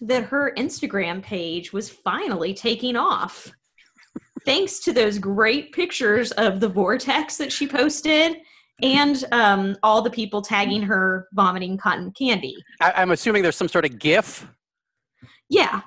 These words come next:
Speaker 1: totally.
Speaker 2: <laughs>
Speaker 1: Or a gif, however you wanna pronounce it. I, I like gif
Speaker 2: gif,
Speaker 1: myself.
Speaker 2: gif, gif, gi-, uh, what, I don't,
Speaker 1: Yeah. Um,
Speaker 2: I'm, I'm old.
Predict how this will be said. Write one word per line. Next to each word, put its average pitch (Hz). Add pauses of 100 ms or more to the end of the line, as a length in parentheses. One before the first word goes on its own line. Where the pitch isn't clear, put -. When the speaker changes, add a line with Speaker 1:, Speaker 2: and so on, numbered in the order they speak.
Speaker 1:
totally. -
Speaker 2:
<laughs> - (380)
Speaker 1:
Or 392
a 302
gif, 202
however 254
you 240
wanna 208
pronounce 170
it. 151
I, 190
I 190
like 156
gif -
Speaker 2:
gif, -
Speaker 1:
myself. 170 (200)
Speaker 2:
gif, 139
gif, 120
gi-, 107
uh, 104
what, 104
I 101
don't, 123 (400)
Speaker 1:
Yeah. 240
Um, 202
Speaker 2:
I'm, 196 (140)
I'm 127
old. 113